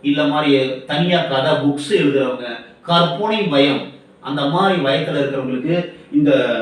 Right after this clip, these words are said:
புத்தி ரேகையும் சந்திரன் பக்கம் லைட்டா வளைஞ்சிருக்கும். இந்த மாதிரி ரேகையும் இருக்கும்போது மிக புகழ்பெற்றவராக இருப்பார். எல்லாமே இருந்து ஒரு சில பேருக்கு நடக்காததுக்கு காரணம் என்னன்னா,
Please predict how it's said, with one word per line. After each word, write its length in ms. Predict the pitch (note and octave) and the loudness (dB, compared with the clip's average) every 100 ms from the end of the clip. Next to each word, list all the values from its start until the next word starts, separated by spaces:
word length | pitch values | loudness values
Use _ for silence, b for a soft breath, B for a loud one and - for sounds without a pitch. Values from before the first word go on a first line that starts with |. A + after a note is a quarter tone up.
| - | -2
புத்தி 360 | F3 F3+ A#3 G3+ | 0 0 2 4
ரேகையும் 280 | E3+ G3 F#3+ | 4 2 2
சந்திரன் 300 | D3+ E3+ D#3 | 2 4 2
பக்கம் 240 | D3 D3 | 2 2
லைட்டா 260 | C#3+ C#3+ D3 | 2 2 0
வளைஞ்சிருக்கும். 640 | D3 C#3+ C#3 - - - B B - | 0 -2 -4 -6 -10 -14 B B -4
இந்த 200 | D#3+ F3 | 0 2
மாதிரி 380 | F3+ G#3 E3+ E3+ | 2 4 4 4
ரேகையும் 360 | F#3+ F#3+ F3+ | 2 2 2
இருக்கும்போது 520 | D3 D3 C#3 C3+ C3 B2 - - A#2+ | 0 -4 -4 -2 -2 -6 -10 -16 -4
மிக 260 | C#3+ E3 | -4 -2
புகழ்பெற்றவராக 1160 | D3+ - D#3 G3+ G#3 F3 D3+ D3 C#3+ C3+ B2+ B2+ C#3 | -4 -4 0 4 4 2 -2 -2 0 0 0 -2 -2
இருப்பார். 720 | B2 A#2+ B2 A#2 A#2 A2+ A2 - - _ _ _ _ _ _ _ | -4 -8 -12 -10 -6 -4 -6 -8 -16 _ _ _ _ _ _ _
எல்லாமே 580 | A#2+ C#3 E3 F#3+ G#3 E3+ | -8 -2 0 2 2 4
இருந்து 480 | F3 G3+ G3+ F3+ D3+ | 4 4 4 2 2
ஒரு 140 | D#3+ | -2
சில 160 | D#3 C#3 | 2 0
பேருக்கு 380 | C#3+ E3 E3+ B2+ | 2 -2 -2 -4
நடக்காததுக்கு 680 | B2+ D#3+ F#3 E3 C3+ C3 - | -2 -2 2 2 2 -2 -6
காரணம் 480 | D3+ D#3 E3+ C#3+ | -4 -2 0 0
என்னன்னா, 400 | B2+ B2+ A2+ A2+ | -2 -4 -8 -8